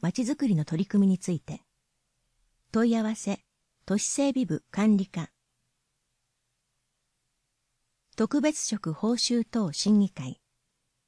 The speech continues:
日時、十一月一日木曜、午後二時から四時。場所、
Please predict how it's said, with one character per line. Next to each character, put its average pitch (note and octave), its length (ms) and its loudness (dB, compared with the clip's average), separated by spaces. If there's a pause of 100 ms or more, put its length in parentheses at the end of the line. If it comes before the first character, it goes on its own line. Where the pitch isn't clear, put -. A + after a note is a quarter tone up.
(180)
日 C4+ 240 0
時、 - 240 -8 (460)
十 A3+ 220 2
一 C#4 180 -2
月 C4 380 0
一 A#3 120 -2
日 A3 280 -2
木 G3 260 0
曜、 F#3+ 300 -2 (640)
午 C#4 140 4
後 C4 120 4
二 B3 140 4
時 A3+ 120 -2
か - 140 -8
ら C#3 180 -6
四 F3+ 140 -2
時。 C3 220 -10 (720)
場 G3 140 0
所、 A#3 280 -4